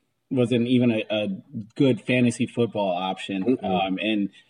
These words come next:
Speaker 1: they really just rode the backs of the defense and hoped that Manning could lead them into the end zone, which,
Speaker 2: Yeah.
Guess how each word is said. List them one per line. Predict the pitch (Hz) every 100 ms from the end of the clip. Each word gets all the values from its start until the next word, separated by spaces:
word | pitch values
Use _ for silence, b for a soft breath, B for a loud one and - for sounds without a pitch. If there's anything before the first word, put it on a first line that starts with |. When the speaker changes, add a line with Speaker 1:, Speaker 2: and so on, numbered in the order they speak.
| b _
Speaker 1:
they | 123 131 131 117
really | 110 139 139
just | 120 120 -
rode | 107 120 120 104
the |
backs | 104 113 110 -
of | 107
the | 92
defense | 107 107 - 104 -
and | 101
hoped | 113 -
that | 98 98
Manning | 107 104 110
could | - 117 98 - _ _ _
lead | - 110 120 107
them | 107 110
into | 120 120 -
the | 117
end | 95 127 135
zone, | 123 143 123 120
which, | 113 110
Speaker 2:
Yeah. | 110